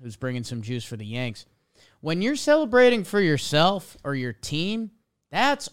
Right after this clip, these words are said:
awesome. We need more of that. Pump it in more. Teams need to be less offended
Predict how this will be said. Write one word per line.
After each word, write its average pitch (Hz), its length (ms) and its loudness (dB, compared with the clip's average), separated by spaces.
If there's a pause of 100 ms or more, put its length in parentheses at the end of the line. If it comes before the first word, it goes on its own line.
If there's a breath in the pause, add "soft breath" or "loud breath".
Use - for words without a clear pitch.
awesome. 226 580 -2
We 160 120 -4
need 180 240 -6
more 175 360 -2
of 196 140 -2
that. 214 360 -2
Pump 202 320 -4
it 208 120 -2
in 196 240 -2
more. 196 340 -4 (400 soft breath)
Teams 214 460 -2
need 214 240 -4
to 202 60 -8
be 185 160 -2
less 160 380 2
offended 160 800 -2